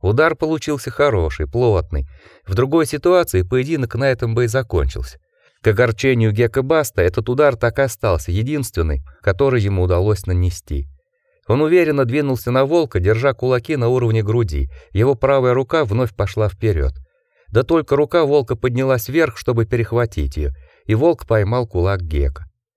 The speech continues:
Да, размер кулаков Гека внушал уважение, но у волка рука оказалась еще больше. Ладони и пальцы волка охватили кулак Гека.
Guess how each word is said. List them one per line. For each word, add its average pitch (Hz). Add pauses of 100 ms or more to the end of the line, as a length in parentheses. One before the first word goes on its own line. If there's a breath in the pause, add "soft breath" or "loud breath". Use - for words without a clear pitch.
(260)
Да, 95
размер 117
кулаков 131
Гека 120
внушал 120
уважение, 101 (240 soft breath)
но 120
у 110
волка 151
рука 95
оказалась 107
еще 104
больше. 65 (460)
Ладони 98
и 101
пальцы 95
волка 127
охватили 95
кулак 92
Гека. 69